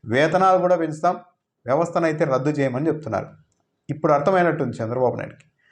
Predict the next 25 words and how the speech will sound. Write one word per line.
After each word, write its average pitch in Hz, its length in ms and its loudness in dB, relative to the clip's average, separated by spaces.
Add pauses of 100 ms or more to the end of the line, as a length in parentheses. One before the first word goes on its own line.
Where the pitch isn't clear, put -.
(240)
ఈ 156 120 6
వ్యవస్థ 185 340 4
ఇంపాక్ట్ 160 460 -2
ఏంటి 135 280 -2
అన్నది. 92 260 -4 (460)
అందుకే 208 320 4
ఇప్పుడు 185 480 0
తొలి 165 160 2
రోజుల్లో 180 440 4
చాలా 160 440 2 (520)
అసహ్యంగా 185 460 0
మాట్లాడినప్పటికీ 156 720 0
కూడా 131 300 -4 (320)
ఇప్పుడు 139 200 4
ఆ 160 140 6
వ్యవస్థను 175 640 2
కంటిన్యూ 170 420 0
చేయాల్సిన 160 420 2 (120)
అనివార్యత 165 540 2
ఉంది 156 560 -2
అని 160 140 -4 (360)
చంద్రబాబు 220 500 2
నాయుడు 175 160 2
కూడా 165 160 -2
గుర్తించినట్టున్నారు. 135 680 -8